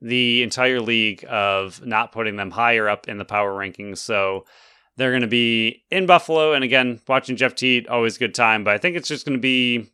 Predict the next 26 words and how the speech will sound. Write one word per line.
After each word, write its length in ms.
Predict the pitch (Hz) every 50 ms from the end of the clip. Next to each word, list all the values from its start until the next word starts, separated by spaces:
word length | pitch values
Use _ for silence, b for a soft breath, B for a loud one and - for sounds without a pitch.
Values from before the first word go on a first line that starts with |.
| _ _ _
an 120 | 131 139
interesting 340 | 147 143 127 139 139 131 113
team 200 | - 135 131 127
this 180 | 123 113 - -
year. 220 | 127 120 120 120
I 20 |
know 140 | 113 110 113
it's 120 | 110 - -
a 40 |
team 220 | - 113 120 117 113
that 140 | 110 107 110
you 240 | 110 113 113 107 101
have 360 | 101 107 107 110 110 104 98
as 220 | 104 101 98 87
a 40 | 104
bit 200 | 92 87 107 104
of 100 | 107 95
a 100 | 98 101
sleeper 460 | - - - 156 156 - 147 139 135
like 200 | 131 117 110 -
you 80 | 120 113
did 180 | 98 110 85 107
last 260 | 110 110 104 - -
year. 160 | 120 113 113
You're 80 | 110 101
trying 500 | - - 127 117 117 113 110 104 104